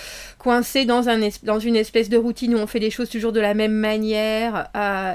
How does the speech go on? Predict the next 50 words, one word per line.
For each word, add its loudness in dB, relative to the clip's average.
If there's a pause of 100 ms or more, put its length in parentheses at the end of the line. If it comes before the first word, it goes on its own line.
et 4
où 4
on 4
est 6
vraiment, 4
euh, -2 (1400)
possédé 2
par 0
la 4
façon 0
dont 2
nous, 4
on 2
voudrait -2
que -12
ça -2
se -10
passe. -4 (460)
Ah, 6
ça -8
serait -4
bien 0
si -6
c'était, -4 (280)
si -6
c'était 2
aussi 0
comme 0
ça, 0
comme -2
ça, -2
voilà 2
ce -12
que -2
je, -2 (380)
ce -10
que 0
ça 0
devrait, 2
voilà 2
ce -2
dont 4
j'ai 2
besoin 2
quelque 0
part -2
pour -2
vraiment 0
stabiliser 0
mes, 0